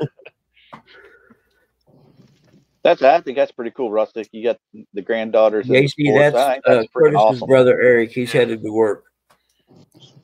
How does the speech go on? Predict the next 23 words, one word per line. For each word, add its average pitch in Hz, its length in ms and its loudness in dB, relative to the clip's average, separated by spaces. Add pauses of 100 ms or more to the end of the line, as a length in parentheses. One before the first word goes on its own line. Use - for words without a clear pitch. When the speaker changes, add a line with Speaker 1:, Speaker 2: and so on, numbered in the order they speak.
(920)
Speaker 1:
Yeah, 123 100 4
and 117 100 0
then 117 60 -10
Rustic's 110 380 0
Speaker 3:
Now 139 100 -6
Speaker 1:
driving. 101 380 -4 (1300)
Speaker 3:
Yeah, 131 260 -10
now 156 260 -8
she's 139 300 -16
got 131 260 -12 (100)
to 123 80 -20
where, 127 300 -10
uh, 104 260 -8 (880)
she - 160 -16
is 190 220 -10
so 151 280 -6
good, 143 280 -12
man, 123 240 -10
that 117 160 -14
she's 160 220 -16
got 127 180 -12 (200)
other 120 340 -10 (420)
traveling 131 760 -12